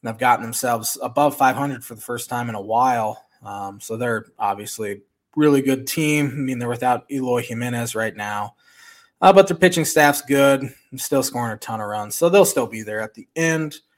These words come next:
Uh, one of the more disappointing teams in baseball, maybe the most disappointing team in baseball, is the Detroit Tigers, who sit here at eight and nineteen.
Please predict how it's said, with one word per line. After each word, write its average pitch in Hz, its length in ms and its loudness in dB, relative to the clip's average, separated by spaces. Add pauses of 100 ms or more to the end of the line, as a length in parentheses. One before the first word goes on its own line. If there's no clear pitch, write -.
(280)
Uh, 117 120 -2
one 208 120 6
of 302 80 4
the 269 60 4
more 175 160 6
disappointing 185 640 0
teams 143 300 -4
in 127 80 -6
baseball, 127 340 -4
maybe 220 240 0
the 190 240 -2
most 127 280 -2
disappointing 113 520 -10
team 113 180 -12
in 107 80 -14
baseball, 107 420 -8
is 113 80 -8
the 107 80 -16
Detroit 180 560 0
Tigers, 123 600 0
who 120 100 -16
sit 131 240 -8
here 127 180 -4
at 98 220 -4
eight 202 240 -6
and 123 160 -6
nineteen. 135 880 -4